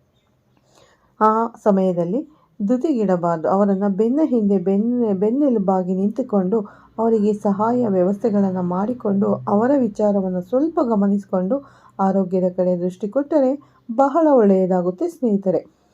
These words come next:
ಬೇರೆ ಏನು ಸಮಸ್ಯೆ ಅಂತಕ್ಕಂಥ ವಿಚಾರ ಇಲ್ಲ. ಇಷ್ಟು ಇವರ ವಿಚಾರ.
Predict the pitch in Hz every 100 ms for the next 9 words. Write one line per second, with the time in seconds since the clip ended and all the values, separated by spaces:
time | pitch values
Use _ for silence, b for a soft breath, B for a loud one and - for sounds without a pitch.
0 | b b b _ 214 269 330 294 220 220
1 | 247 240 202 208 240 214 202 196 196 180
2 | 185 185 208 196 190 175 170 277 b b
3 | b - 277 - 359 294 226 240 269 220
4 | 208 185